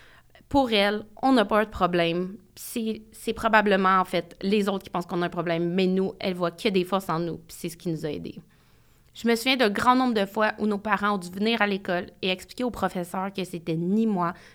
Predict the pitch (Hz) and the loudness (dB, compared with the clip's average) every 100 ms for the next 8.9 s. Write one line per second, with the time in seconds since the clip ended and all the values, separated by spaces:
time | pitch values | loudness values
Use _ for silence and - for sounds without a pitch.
0 | - 202 214 170 180 175 175 175 165 175 | -4 2 2 2 4 4 2 -2 -2 -2
1 | 202 196 196 226 220 208 196 214 190 185 | -2 -4 -2 2 2 2 2 2 2 0
2 | 190 175 - 202 190 165 180 185 175 170 | 0 -2 -4 -2 -2 -2 -4 -2 -4 -2
3 | 190 190 185 165 160 175 190 180 165 165 | -2 0 -2 -2 -6 -6 -8 -4 -6 -4
4 | 180 165 160 156 156 160 151 156 - - | -6 -4 -2 -4 -6 -6 -4 -4 -8 -14
5 | - _ - - - - - - 262 294 | -18 _ -20 -20 -20 -20 -14 -2 0 0
6 | 320 262 233 226 208 196 - 269 262 - | 0 0 0 -2 -4 -4 -4 -2 -2 0
7 | 190 196 - 214 233 220 254 240 226 196 | 4 2 2 -4 -4 -4 -2 -2 -4 -2
8 | 185 190 196 190 160 170 175 - | 0 2 2 0 -2 -8 -10 -10